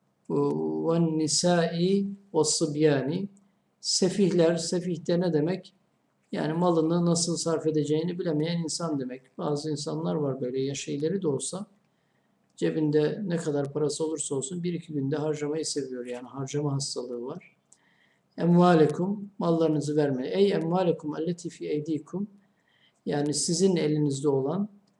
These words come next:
sizin tasarrufunuzda olan mallarını vermeyin. "Elleti cealallâhu lekum kıyâmen", öyle mallar ki Allah, e, bu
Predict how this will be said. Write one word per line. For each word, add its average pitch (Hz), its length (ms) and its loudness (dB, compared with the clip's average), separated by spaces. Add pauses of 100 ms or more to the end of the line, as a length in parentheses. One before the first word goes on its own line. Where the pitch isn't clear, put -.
(120)
sizin 175 340 2
tasarrufunuzda 147 800 0
olan 127 240 -4
mallarını 123 520 -8
vermeyin. 127 520 -6
"Elleti 190 400 4
cealallâhu 170 720 4
lekum 180 280 -6
kıyâmen", 156 560 2 (760)
öyle 190 240 6
mallar 190 440 6
ki 175 120 0
Allah, 170 280 4 (440)
e, 151 280 2 (340)
bu 185 280 4